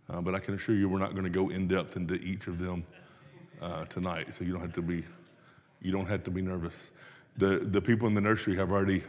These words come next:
have already told me, "Make, make sure we don't go over." So, um,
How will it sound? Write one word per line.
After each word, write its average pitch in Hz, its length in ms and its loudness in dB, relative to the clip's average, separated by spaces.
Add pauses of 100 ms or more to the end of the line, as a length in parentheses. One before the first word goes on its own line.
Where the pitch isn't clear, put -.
(100)
have 98 140 -2
already 98 160 2
told 98 200 2
me, 87 200 -2 (1500)
"Make, 90 180 -4 (600)
make 92 200 -2
sure - 160 0
we 95 120 2
don't 90 160 0
go 90 160 2
over." 85 260 -2
So, 87 260 0 (760)
um, 113 340 10